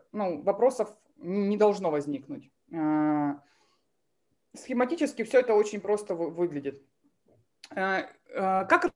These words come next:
работает бинар в сообществе Web Token Profit? Вот, в принципе, вот таким вот огр-, образом выглядит бинарное дерево. Э, у меня здесь есть, допустим, там, к примеру, партнёр, да, у которого, благодаря тому, что я строю команду, строю структуру, в одной ноге у него уже есть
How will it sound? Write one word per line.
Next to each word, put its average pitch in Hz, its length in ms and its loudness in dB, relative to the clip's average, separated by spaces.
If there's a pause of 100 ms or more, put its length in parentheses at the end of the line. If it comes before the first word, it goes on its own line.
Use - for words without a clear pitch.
(100)
работает 262 420 4
бинар 240 300 4
в - 20 -6
сообществе 233 540 0
Web 233 200 2
Token 214 300 2
Profit? 180 300 -2
Вот, 254 200 0
в - 60 -20
принципе, 254 380 0
вот 233 140 -2
таким 247 240 0
вот 220 120 2
огр-, 214 260 4
образом 196 440 2
выглядит 196 300 -2
бинарное 208 480 4
дерево. 185 520 2 (440)
Э, 190 340 4
у 226 80 0
меня 254 280 6
здесь 220 380 -2
есть, 214 260 0
допустим, 190 500 -4
там, 180 180 0
к - 80 -20
примеру, 196 320 0
партнёр, 233 480 2
да, 254 220 8
у 233 60 4
которого, 220 640 2 (140)
благодаря 226 460 6
тому, 240 260 2
что 226 180 -4
я 208 140 4
строю 208 380 2
команду, 254 420 2
строю 233 280 0
структуру, 240 440 -2
в 208 60 2
одной 220 260 4
ноге 214 340 2
у 214 140 0
него 208 260 4
уже 208 220 2
есть 262 420 -2